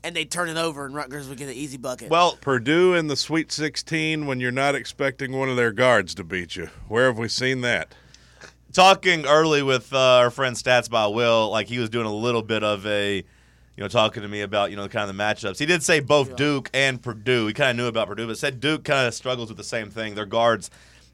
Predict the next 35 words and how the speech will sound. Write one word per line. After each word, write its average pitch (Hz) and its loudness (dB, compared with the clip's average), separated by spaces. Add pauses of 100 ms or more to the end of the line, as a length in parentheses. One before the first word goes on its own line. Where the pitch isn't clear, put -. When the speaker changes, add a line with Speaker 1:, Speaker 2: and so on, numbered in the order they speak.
Speaker 2:
can't 156 4
really 139 0
handle 127 -2
pressure. 113 0
So, 110 -6
like, 110 0
if 104 -8
Tennessee 131 -4
did 123 -2
have 110 4 (880)
Phillips 139 2
and 113 0 (520)
Meshack 127 4
out 117 2
there 110 -4
kinda 113 -2
pressuring 117 -2
guards, 110 2
you 98 -8
could 98 -12
maybe 113 -4
Speaker 1:
Yeah. 123 -8
Speaker 2:
force 107 -8
some 95 -20
turnovers 104 -12
and 95 -14
really, 104 -6
like, 92 -8
you 98 -14
know, 92 -10
bother 98 -6
both 101 -8
of 101 -16
those 87 -10
teams. 92 -12